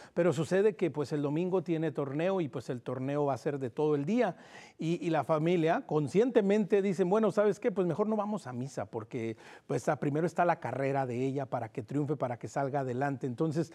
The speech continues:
ah, familias en estas situaciones, en estas, en estas, personas en estas situaciones, ¿qué, qué les compartimos? ¿Qué les decimos para decirles, "Oigan, pues sí, bendito sea Dios que tiene esta carrera, que está desarrollándose, pero no podemos dejar al lado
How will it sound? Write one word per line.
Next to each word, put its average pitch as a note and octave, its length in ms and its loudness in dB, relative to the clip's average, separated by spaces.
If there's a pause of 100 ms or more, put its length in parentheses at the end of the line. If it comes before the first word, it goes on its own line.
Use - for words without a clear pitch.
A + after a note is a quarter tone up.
(340)
ah, D3+ 280 0 (500)
familias A#3 520 4
en F#3+ 80 2
estas F#3+ 240 0
situaciones, F3 560 2
en F3+ 120 2
estas, G#3+ 280 0
en G3 100 2
estas, F#3+ 280 -2
personas A3+ 460 2
en G3 120 4
estas F#3 180 0
situaciones, D#3+ 460 -2 (320)
¿qué, - 160 -14
qué B3+ 100 2
les D#4+ 180 4
compartimos? D#3 760 0
¿Qué G#3 100 4
les C4+ 160 4
decimos G#3+ 540 2
para D3 260 2
decirles, C#3 520 -2
"Oigan, D#3 420 0
pues B2+ 160 -6
sí, A3+ 340 2 (560)
bendito D3 400 0
sea A#3 160 6
Dios A3 340 4
que E3+ 120 0
tiene F3 480 0
esta D#3 240 -4
carrera, F#3+ 440 2
que F3+ 80 -4
está G3 160 2
desarrollándose, F#3 680 2
pero D3 220 0
no F#3 160 -4
podemos C4+ 340 2
dejar F3 240 2
al E3+ 120 4
lado F3 300 2